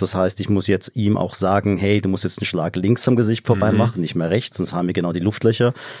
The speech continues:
Speaker 1: die du gerade angesprochen hast.“ Also der Beruf ist definitiv sehr vielseitig und es ist eigentlich so, du bist ein Filmmaker. Weil wir müssen für alle Departments auch mitdenken.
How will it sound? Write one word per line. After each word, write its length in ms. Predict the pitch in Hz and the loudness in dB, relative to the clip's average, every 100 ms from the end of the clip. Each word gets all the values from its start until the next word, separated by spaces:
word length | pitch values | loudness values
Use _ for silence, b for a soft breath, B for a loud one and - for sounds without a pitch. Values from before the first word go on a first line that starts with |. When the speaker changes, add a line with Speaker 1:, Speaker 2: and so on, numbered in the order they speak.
| - | -4
Speaker 1:
die 60 | |
du 80 | - | -2
gerade 240 | 98 104 92 | 2 2 4
angesprochen 560 | 110 107 110 107 107 | 2 0 0 2 2
hast.“ 280 | 113 - - B B B B | 2 0 -8 B B B B
Also 320 | - 107 117 120 | -2 2 2 4
der 180 | 113 | 2
Beruf 400 | 110 117 113 147 | 4 4 4 4
ist 180 | - 123 | 2 0
definitiv 600 | 117 110 113 107 101 101 | 2 2 2 2 0 0
sehr 340 | 90 85 101 101 | -2 0 2 2
vielseitig 720 | 104 104 110 113 - 127 - | 2 2 4 2 2 -2 -2
und 160 | 95 98 | -2 -2
es 220 | 87 - | -2 -2
ist 240 | 101 - | -2 -2
eigentlich 400 | - 92 107 98 | -4 0 0 0
so, 320 | - 95 98 - _ | 0 2 2 -2 _
du 120 | - | -2
bist 160 | 95 - | -2 -2
ein 80 | 98 | -2
Filmmaker. 540 | 92 90 82 80 82 - _ _ | -2 -2 -4 -6 -10 -10 _ _
Weil 100 | - | 0
wir 80 | 110 | 4
müssen 300 | 113 120 131 | 6 6 4
für 120 | 117 | 2
alle 140 | 113 113 | 2 0
Departments 560 | 107 104 101 104 107 | 0 2 2 2 0
auch 140 | - 104 | 0 0
mitdenken. 680 | 104 104 117 123 - 151 | 0 0 -2 0 0 -2